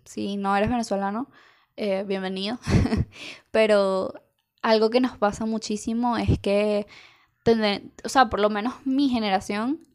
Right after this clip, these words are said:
eh, yo soy, nací en el noventa y seis y evidentemente no viví una Venezuela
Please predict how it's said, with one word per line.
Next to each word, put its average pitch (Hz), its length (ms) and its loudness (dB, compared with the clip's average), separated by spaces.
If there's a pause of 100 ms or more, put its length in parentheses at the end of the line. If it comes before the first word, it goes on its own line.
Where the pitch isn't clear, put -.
(120)
eh, 202 500 -4 (760)
yo 196 180 4
soy, 220 240 4
nací 220 360 -2
en 202 60 0
el 214 100 0
noventa 208 300 0
y - 20 -6
seis 208 460 -2
y 185 260 -4
evidentemente 190 760 -2
no 214 280 0
viví 214 440 -2 (880)
una 214 280 0
Venezuela 202 1040 2